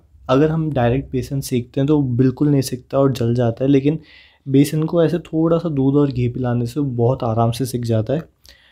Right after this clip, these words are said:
तो इसको हाथ से अच्छे से रब करके हम दानेदार कर लेंगे। अब एक कढ़ाई लेंगे और इसमें डालेंगे एक बड़ा चम्मच घी। घी डालने के बाद घी जैसे ही गर्म हो जाए, हम इसमें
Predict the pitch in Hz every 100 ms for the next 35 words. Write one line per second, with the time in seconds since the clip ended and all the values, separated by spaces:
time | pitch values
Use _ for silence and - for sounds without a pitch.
0 | _ - 156 156 165 131 127 127 160 156
1 | - 160 - 143 135 - 127 127 135 123
2 | 117 117 120 131 131 120 110 113 120 156
3 | - _ - _ 123 139 156 156 135 123
4 | 131 127 117 131 139 135 147 127 113 113
5 | 123 175 - _ _ - 147 139 131 123
6 | 123 135 135 139 - - 117 - 123 156
7 | - _ _ - - - _ - 147 165
8 | 165 143 143 147 147 143 135 123 - -
9 | 127 123 127 120 151 156 127 120 135 120
10 | 117 139 170 - 123 135 131 147 160